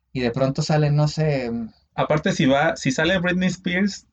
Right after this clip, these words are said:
Speaker 2: tú como hombre tienes la obligación de jotear, aunque no
Speaker 1: Ah,
Speaker 2: seas
Speaker 1: sí,
Speaker 2: joto,
Speaker 1: claro.
Speaker 2: tienes obligación de jotear. Y digo, no, pues uno lo disfruta, ¿no? O sea, esos
Speaker 1: Sí.
Speaker 2: tres, tres minutos y medio que dura la canción,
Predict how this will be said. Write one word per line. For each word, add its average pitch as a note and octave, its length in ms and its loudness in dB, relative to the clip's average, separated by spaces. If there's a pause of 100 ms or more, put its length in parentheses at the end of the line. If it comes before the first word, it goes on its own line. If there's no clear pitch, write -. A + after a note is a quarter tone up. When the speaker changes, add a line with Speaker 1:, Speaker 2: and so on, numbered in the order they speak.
Speaker 2:
tú E3 180 2
como F#3 260 2
hombre E3 220 2
tienes F3+ 280 -2
la F#3 80 4
obligación C3 560 2
de F3 100 2
jotear, A#2 540 0
aunque B2 260 2
no B2+ 120 6
Speaker 1:
Ah, C3+ 40 2
Speaker 2:
seas D3 260 0
Speaker 1:
sí, - 80 -2
Speaker 2:
joto, C#3+ 220 -2
Speaker 1:
claro. - 400 -14 (140)
Speaker 2:
tienes D#3 220 2
obligación C3+ 380 2
de D3+ 100 2
jotear. C3+ 520 0 (680)
Y A#2+ 560 0
digo, G3 200 2
no, F#3 380 0 (1080)
pues D3 140 -4
uno A#3+ 160 6
lo G3+ 80 4
disfruta, C3+ 400 0
¿no? C#3 220 0
O E3+ 60 -2
sea, D3 180 2
esos D3 180 2
Speaker 1:
Sí. D3+ 40 2
Speaker 2:
tres, D#3+ 280 2
tres E3+ 200 2
minutos E3+ 320 2
y D3 60 2
medio D3 260 0
que D3+ 80 -4
dura C#3+ 160 0
la C#3 120 0
canción, C#3 520 -4